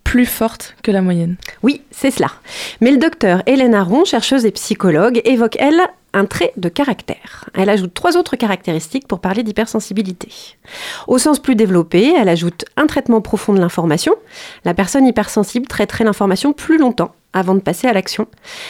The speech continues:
Speaker 2: Une réactivité émotionnelle importante et une grande empathie.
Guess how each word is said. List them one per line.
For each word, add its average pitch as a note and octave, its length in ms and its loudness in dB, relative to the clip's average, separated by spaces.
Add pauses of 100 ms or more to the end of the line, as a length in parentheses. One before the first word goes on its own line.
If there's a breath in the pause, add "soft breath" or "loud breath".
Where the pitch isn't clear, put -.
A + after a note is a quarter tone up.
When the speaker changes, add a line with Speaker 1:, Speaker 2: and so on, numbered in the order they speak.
(180 loud breath)
Speaker 2:
Une G#3+ 140 4
réactivité A3 720 2
émotionnelle G#3+ 440 4
importante G3 520 0
et - 20 2
une E3 140 2
grande A3 240 2
empathie. F3 540 -2